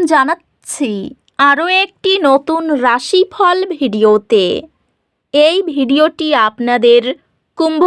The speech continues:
রাশি জাতক জাতিকাদের জন্য অনেক গুরুত্বপূর্ণ হতে চলেছে। এই সাত থেকে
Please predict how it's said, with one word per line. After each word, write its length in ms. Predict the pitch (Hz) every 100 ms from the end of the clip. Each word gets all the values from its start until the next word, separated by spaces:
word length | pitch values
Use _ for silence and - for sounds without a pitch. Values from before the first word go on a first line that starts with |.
| 370
রাশি 420 | 381 392 - 403
জাতক 480 | 330 302 277 311 320 320 226
জাতিকাদের 760 | 254 240 240 311 339 320 339 359
জন্য 460 | 370 370 381 285 226 196 180 - _ _ _ _ -
অনেক 320 | 262 269 330 320
গুরুত্বপূর্ণ 880 | 233 277 277 _ 370 359 359 359 349 330 339 392
হতে 320 | - 285 285 285
চলেছে। 680 | - 220 202 214 - - 190 - - _ _ - _ _ _ _ _
এই 220 | 285 320 370
সাত 360 | 392 320 262 294 _ _
থেকে 320 | 381 359 381